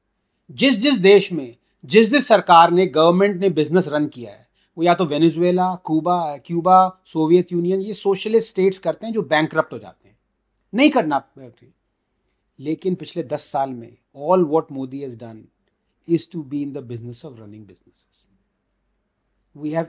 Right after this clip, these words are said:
eighteen hundred and thirty public sector units। Four hundred of them are non-functional। काम नहीं कर रहे हैं वो, लेकिन tens of thousands of crores of our money is going there।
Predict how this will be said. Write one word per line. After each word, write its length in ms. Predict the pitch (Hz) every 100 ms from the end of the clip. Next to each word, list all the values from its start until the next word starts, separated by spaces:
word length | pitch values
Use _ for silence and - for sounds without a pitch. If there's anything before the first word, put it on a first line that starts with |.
| -
eighteen 340 | 151 151 180
hundred 200 | 160 156
and 180 | 160 151
thirty 300 | 139 - 156 147
public 280 | 123 139 -
sector 280 | - - 131 113
units। 380 | 117 _ - _ _ _ _ _ _ -
Four 180 | 170 185
hundred 240 | 165 165
of 80 | 165
them 120 | 160 185
are 200 | 151 123
non-functional। 760 | 139 180 190 160 147 - 175 147 104 _ _ _ _ _ _ _ _ _ -
काम 240 | 185 226
नहीं 120 | 240
कर 140 | 214 180
रहे 140 | 170
हैं 80 | 156
वो, 180 | 113 _ _ _ -
लेकिन 380 | 165 165 190 190
tens 220 | 180 180
of 80 | 185
thousands 440 | 185 147 151 170 165
of 60 | -
crores 200 | 156 170
of 100 | 170 - -
our 220 | 165 208
money 300 | 190 170 175
is 40 | 147
going 260 | 127 127
there। 320 | 113 101 _